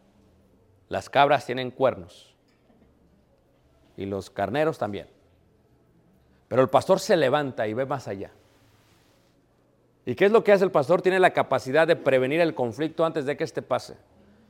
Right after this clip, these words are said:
Entonces, yo le decía a los hermanos, miren, fíjense cómo fue lo de la pandemia.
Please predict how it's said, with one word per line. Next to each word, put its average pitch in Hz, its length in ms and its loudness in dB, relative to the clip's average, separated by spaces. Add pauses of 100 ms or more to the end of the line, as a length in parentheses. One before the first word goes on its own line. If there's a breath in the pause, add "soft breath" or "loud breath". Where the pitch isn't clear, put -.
(340)
Entonces, 156 520 0 (340 soft breath)
yo 147 180 2
le 202 80 4
decía 185 200 4
a - 20 8
los 180 120 4
hermanos, 151 360 0
miren, 123 320 -6
fíjense 202 320 0
cómo 196 160 2
fue 185 140 0
lo 196 80 2
de 175 40 4
la 139 140 0
pandemia. 117 420 -4